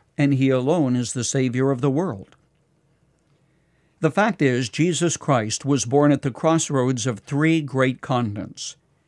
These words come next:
Asia, Africa, and Europe. He learned to walk in Africa, where Mary and Joseph had fled to Egypt.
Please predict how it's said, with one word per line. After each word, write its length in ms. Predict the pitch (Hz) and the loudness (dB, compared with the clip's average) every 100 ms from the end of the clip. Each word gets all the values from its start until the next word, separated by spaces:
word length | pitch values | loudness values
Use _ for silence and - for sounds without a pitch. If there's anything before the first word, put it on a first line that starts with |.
| _ _ | _ _
Asia, 520 | 139 123 113 147 196 - _ _ _ - | 0 0 -2 -2 -4 -12 _ _ _ -2
Africa, 640 | 131 113 120 110 139 170 - _ | -2 0 -4 -4 -6 -6 -12 _
and 160 | 160 175 | 0 0
Europe. 420 | 220 - - _ _ _ _ _ _ _ _ _ | -2 -4 -12 _ _ _ _ _ _ _ _ _
He 160 | 165 | 2
learned 280 | 160 196 214 | 4 4 2
to 80 | 143 | 2
walk 280 | 131 - 147 | 2 2 2
in 100 | 127 | 2
Africa, 480 | 139 - 131 131 117 | 2 2 0 0 0
where 220 | 131 127 | 0 2
Mary 320 | 139 147 151 | 4 4 4
and 140 | 151 | 2
Joseph 460 | 123 160 165 131 117 | 4 4 4 0 -2
had 200 | 127 113 | -4 -4
fled 240 | 127 135 | 0 0
to 160 | 131 139 | 2 0
Egypt. 480 | 185 131 123 _ | -2 -6 -14 _